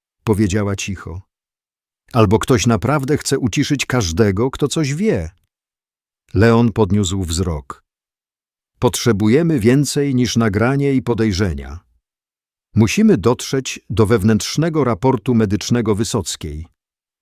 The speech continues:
Jeżeli udało się zarejestrować ślady urazu, może będą dowody”.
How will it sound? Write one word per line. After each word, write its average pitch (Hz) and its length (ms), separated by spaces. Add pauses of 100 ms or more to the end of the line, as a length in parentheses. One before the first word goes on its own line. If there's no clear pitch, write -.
Jeżeli 131 380
udało 135 460
się 123 160
zarejestrować 117 800
ślady 135 360
urazu, 104 580 (480)
może 127 300
będą 104 420
dowody”. 82 540